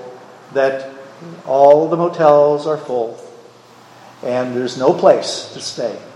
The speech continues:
You might recall the night of Jesus' birth. There was a similar problem in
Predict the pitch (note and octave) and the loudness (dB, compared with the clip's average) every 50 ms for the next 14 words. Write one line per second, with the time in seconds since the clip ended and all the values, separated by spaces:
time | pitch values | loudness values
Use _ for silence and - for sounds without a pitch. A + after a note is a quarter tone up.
0 | - - - _ - D#3 C#3 C3 C3 C3+ C3+ C3+ C#3 C3 - - C#3+ C3+ C3 C3 | -20 -20 -20 _ -20 -14 -8 -6 -6 -4 -6 -8 -12 -8 -4 -2 0 2 2 2
1 | C3 B2+ - - - - - - - D3 C3+ C3+ C3 C3+ C3+ C3+ C3+ C3 C3 C3 | 0 -2 -4 -8 -14 -16 -16 -14 -12 -10 -8 -4 -4 -4 -4 -4 -6 -8 -10 -12
2 | C3+ C#3 C3+ C3+ C3 C3+ C#3 B2 - - - - - - - - D#3 E3+ F3 A#2+ | -12 -12 -10 -10 -10 -10 -10 -10 -10 -12 -12 -14 -18 -18 -10 -4 -2 -2 0 -2
3 | G#2+ - - - - - - - - - _ _ _ _ _ _ - _ _ - | -4 -8 -14 -16 -18 -18 -18 -20 -20 -20 _ _ _ _ _ _ -20 _ _ -8
4 | C#3 B2+ B2 B2 C3+ D#3 D3+ - C4+ C4 A3+ E3+ D#3+ C#3+ - - D#3 C#3 C3+ C#3 | -6 -6 -6 -6 -6 -6 -4 -2 0 0 0 0 0 -2 0 2 2 4 4 2
5 | C#3 D3 D3+ E3+ E3+ F3+ F#3 F3+ | 0 0 -2 -2 -2 -4 -4 -6